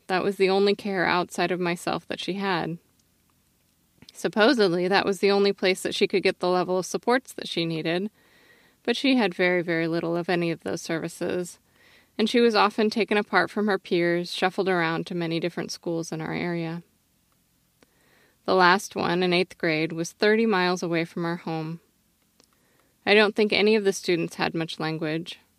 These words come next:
Her speech device was thrown. They canceled school for just that class for a day or two because the windows were broken. Those are the kind of experiences we were having in school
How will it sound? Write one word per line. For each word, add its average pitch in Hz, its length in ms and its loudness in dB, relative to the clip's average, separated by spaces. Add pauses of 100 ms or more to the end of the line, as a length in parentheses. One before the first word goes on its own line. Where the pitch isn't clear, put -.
(140)
Her 185 100 -6
speech - 420 0
device 170 400 -4
was 180 140 -4
thrown. 165 560 -4 (400)
They 220 100 2
canceled 185 480 0
school 175 400 0
for 170 160 -6
just 175 300 -4
that 156 240 -4
class - 400 -6
for 185 140 -4
a 170 60 -2
day 165 200 -2
or 160 100 -2
two 165 420 -6
because 165 300 -6
the 175 100 -6
windows 170 400 -4
were 156 120 -8
broken. 156 560 -8 (1120)
Those 208 260 6
are 202 80 4
the 185 100 2
kind 170 300 -2
of 165 100 -6
experiences 160 840 -6
we 165 120 -2
were 160 120 -2
having 170 320 0
in 160 120 -4
school 160 480 -6